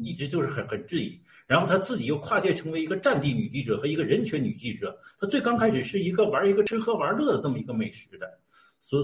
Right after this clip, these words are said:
所以呢，他这个，他这个所-，我，我觉得他这个所谓的这个采访根本就是，就是最刚开始的时候就是中共安排的嘛，就是，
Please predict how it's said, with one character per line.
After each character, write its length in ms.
所 140
以 100
呢， 300
他 180
这 160
个， 480
他 200
这 100
个 140
所-， 280
我， 300
我 80
觉 160
得 120
他 140
这 120
个 80
所 220
谓 100
的 100
这 140
个 80
采 240
访 100
根 200
本 120
就 140
是， 280
就 100
是 100
最 160
刚 160
开 120
始 120
的 100
时 80
候 60
就 140
是 100
中 180
共 200
安 200
排 120
的 80
嘛， 80
就 140
是， 240